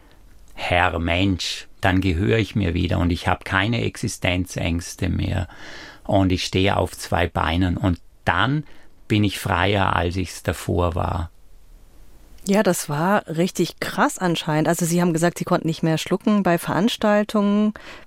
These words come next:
Speaker 2: Sie haben auch Ängste entwickelt in, in verschiedene Richtungen, ne?
Speaker 1: Ja, ja, ich war damals noch im Telefonbuch. Und immer, wenn ich nach Hause gekommen bin und der Anrufbeantworter hat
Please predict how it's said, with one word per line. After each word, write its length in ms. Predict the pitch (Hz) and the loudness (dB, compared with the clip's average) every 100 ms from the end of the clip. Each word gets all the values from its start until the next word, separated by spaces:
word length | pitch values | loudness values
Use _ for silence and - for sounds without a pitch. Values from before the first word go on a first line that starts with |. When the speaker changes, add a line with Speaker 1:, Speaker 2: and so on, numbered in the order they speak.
| - | -4
Speaker 2:
Sie 180 | 170 | 0
haben 240 | 170 185 - - - | 2 2 0 -6 -8
auch 140 | - 180 | -4 -2
Ängste 680 | - 220 - 220 185 175 - | 2 2 2 2 4 4 2
entwickelt 540 | 165 170 175 170 - | 0 0 0 0 0
in, 180 | 160 160 | -2 0
in 180 | - 170 | 0 0
verschiedene 420 | 165 - 170 160 | -2 0 0 0
Richtungen, 360 | 170 - 160 | 0 -2 -2
ne? 140 | 170 202 - - - - | -2 -4 -8 -20 -20 -4
Speaker 1:
Ja, 260 | 95 90 | 2 4
ja, 340 | 87 87 92 92 | 4 4 2 2
ich 260 | 90 - | -2 -2
war 100 | 95 | -2
damals 460 | 87 87 107 117 110 | 0 2 2 2 2
noch 180 | 95 - | -2 0
im 180 | 92 | -2
Telefonbuch. 1200 | - 92 87 - 110 147 151 117 92 82 - - - - | 0 -2 -2 -4 -4 0 -2 0 0 0 -2 -10 -10 -2
Und 220 | 107 104 | 2 4
immer, 260 | 113 123 104 | 4 4 4
wenn 140 | 101 | 2
ich 100 | 92 | 2
nach 220 | 95 - | 0 0
Hause 320 | 90 104 113 | 0 2 2
gekommen 480 | 107 95 - 104 98 | 0 0 0 2 2
bin 140 | 101 98 | 2 0
und 180 | 90 | 0
der 80 | 90 | -2
Anrufbeantworter 1200 | 92 117 117 - 90 90 95 - 95 87 - 85 | 0 2 0 0 -2 -2 -2 -2 -2 -2 -2 -2
hat 140 | 85 | -2